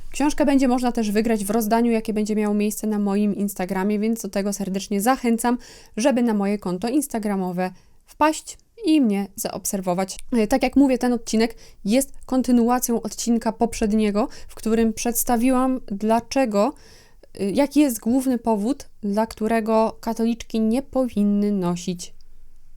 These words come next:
spodni. Jaki w ogóle jest powód, dla którego sp-, coś takiego jak spodnie damskie pojawiło się w modzie kobiecej. I, e, jeśli nie oglądałeś jeszcze tego odcinka, zachęcam do tego,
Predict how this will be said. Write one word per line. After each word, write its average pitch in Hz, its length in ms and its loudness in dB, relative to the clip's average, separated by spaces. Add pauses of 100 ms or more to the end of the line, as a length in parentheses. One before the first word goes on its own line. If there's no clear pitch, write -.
spodni. 185 520 0
Jaki 214 240 0
w 208 60 0
ogóle 220 280 0
jest 208 240 -2
powód, 214 420 -2
dla 196 140 -2
którego 196 400 -4 (100)
sp-, - 180 -12 (100)
coś 202 160 -4
takiego 196 340 -2
jak 185 320 -4
spodnie 196 520 0 (360)
damskie 208 520 0 (240)
pojawiło 214 560 0
się 196 500 -2
w 185 120 -4
modzie 185 420 2 (240)
kobiecej. 190 580 -2 (120)
I, 214 460 0
e, 202 320 -2
jeśli 240 340 0
nie 240 140 4
oglądałeś 233 460 2
jeszcze 226 180 -4
tego 220 180 0
odcinka, 202 440 -4
zachęcam 220 480 -2
do 196 100 -6
tego, 196 480 -2